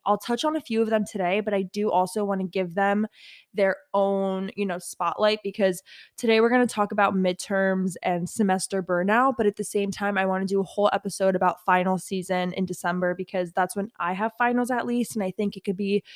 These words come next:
really good to just talk to someone who's going through the same thing. Um,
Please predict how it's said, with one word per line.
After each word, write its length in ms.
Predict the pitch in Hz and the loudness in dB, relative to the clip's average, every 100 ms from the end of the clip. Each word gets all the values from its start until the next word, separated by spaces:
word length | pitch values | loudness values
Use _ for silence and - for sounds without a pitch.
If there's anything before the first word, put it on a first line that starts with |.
| - - _ | -20 -20 _
really 240 | 226 214 | 6 8
good 140 | 214 214 | 8 6
to 100 | 214 | 4
just 260 | - 202 | 0 -8
talk 260 | - 190 196 | -2 -2 -2
to 60 | - | 0
someone 280 | 214 202 | 2 4
who's 120 | 202 180 | 2 2
going 220 | 196 190 | 0 2
through 120 | 202 | 0
the 80 | 196 | -2
same 260 | - 190 | -2 -4
thing. 400 | 185 175 190 294 302 - - - _ | -2 0 0 0 -4 -16 -20 -20 _
Um, 580 | 220 208 190 185 180 208 | 4 4 2 0 -6 -8